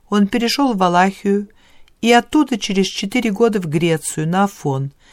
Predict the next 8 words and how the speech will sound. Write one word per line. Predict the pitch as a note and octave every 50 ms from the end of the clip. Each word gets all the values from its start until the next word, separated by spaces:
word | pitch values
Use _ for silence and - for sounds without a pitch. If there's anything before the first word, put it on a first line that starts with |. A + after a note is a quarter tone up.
| _ _ _ _
где | D#3+ E3 E3 - A3 G#3+
подвязался | - A3+ G3+ G3+ A3+ A3+ G#3+ B3+ C4 C4+ C4+ C4+ - - G3+
семнадцать | - - - G#3 F#3+ F#3+ G3 A#3 C4+ C#4+ C#4+ - - B3 A3 - - -
лет, | C#3 C3 C3 - _ - - _ _ _ _ - - _ _ _
сначала | - - - G#3+ G#3+ G3+ - C4+ C4+ B3 A3+
в | G3 -
полном | - - A3+ A3+ A3 G3+ G3 F#3+ F3 E3+ -
уединении, | F3 D#3 D#3+ D#3+ C#3+ C#3+ D#3 D#3 D3+ D3+ D#3 D#3 D#3 D#3+ E3 E3+ E3+ F3 E3+